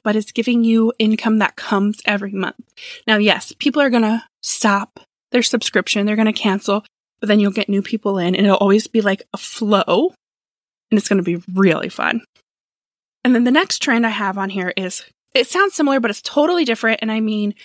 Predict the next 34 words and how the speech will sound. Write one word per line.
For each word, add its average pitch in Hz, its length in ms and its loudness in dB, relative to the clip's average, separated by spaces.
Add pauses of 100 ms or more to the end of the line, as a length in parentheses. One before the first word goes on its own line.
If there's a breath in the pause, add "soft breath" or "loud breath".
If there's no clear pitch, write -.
(500 soft breath)
making 254 560 2 (300)
buying 233 560 2
from 208 280 0
you 202 400 -2
an 202 140 -4
experience. 185 720 -8
So 214 180 -2
this 277 240 -2
means 220 520 -2 (340)
leveling 254 640 2
up - 220 -2
your 185 100 -2
packaging, 277 680 -2
the 214 100 -2
way 220 140 -2
you 226 180 0
deliver, 202 580 -2 (220)
you 226 80 -8
know, 190 120 -4
so 233 180 0
that 214 120 2
when 262 280 2
they 233 160 2
get 220 140 2
an 208 100 6
order 349 240 0
from 208 160 -6
you, 185 160 -4
even 262 200 0
if 240 120 -2
it's 240 160 -2
not 226 160 2
a 233 40 -2
subscription, 214 560 -4